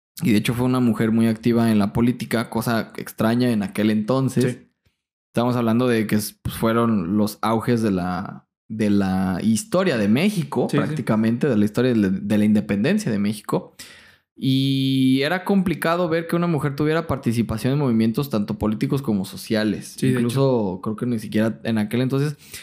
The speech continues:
Speaker 1: Estoy medio perdido ahí en la, en la, en la línea de tiempo. Si ya para ese entonces las mujeres ya podían acceder a la educación o a trabajos, güey.
Speaker 2: No, güey.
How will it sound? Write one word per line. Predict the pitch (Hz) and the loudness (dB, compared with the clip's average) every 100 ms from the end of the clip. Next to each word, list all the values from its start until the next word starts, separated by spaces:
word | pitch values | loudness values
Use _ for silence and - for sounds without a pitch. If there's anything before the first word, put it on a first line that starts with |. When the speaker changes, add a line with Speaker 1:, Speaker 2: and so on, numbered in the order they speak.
| - | -20
Speaker 1:
Estoy | - 170 | -2 2
medio | 220 202 | 2 2
perdido | 147 143 170 | 0 0 2
ahí | 180 175 | 2 0
en | 185 | 2
la, | 190 185 131 | 2 2 0
en | 135 131 | 2 2
la, | 120 113 107 104 92 - | 2 2 4 2 0 0
en | 120 117 113 | 2 4 4
la | 110 | 4
línea | 113 139 180 | 4 4 2
de | 143 | 0
tiempo. | 139 151 156 151 202 | 0 0 0 0 0
Si | - 127 | 0 0
ya | 127 135 | 0 0
para | 185 | -2
ese | 185 185 | 2 2
entonces | 185 185 | 4 4
las | 170 | 4
mujeres | 131 123 131 123 | 2 0 0 0
ya | 120 - | -2 -2
podían | 220 180 170 190 208 220 247 254 | -2 0 4 6 8 6 4 2
acceder | 233 190 156 151 160 | 0 0 -2 0 0
a | |
la | 185 | 0
educación | 156 135 117 127 131 | 0 0 0 0 2
o | 160 | 0
a | 156 | -2
trabajos, | 110 107 117 127 - 160 | 0 2 0 0 0 0
güey. | 160 180 | 2 2
Speaker 2:
No, | 135 | 0
güey. | 120 | -4